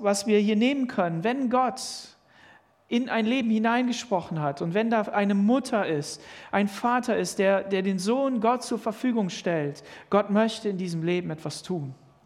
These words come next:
Und wenn du hier bist und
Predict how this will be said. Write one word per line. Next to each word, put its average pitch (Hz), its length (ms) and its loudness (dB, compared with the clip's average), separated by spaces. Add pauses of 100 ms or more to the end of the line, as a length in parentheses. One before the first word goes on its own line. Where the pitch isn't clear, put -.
(720)
Und 180 100 0
wenn 240 140 4
du 247 160 0
hier 269 180 4
bist - 640 -4 (340)
und 202 460 0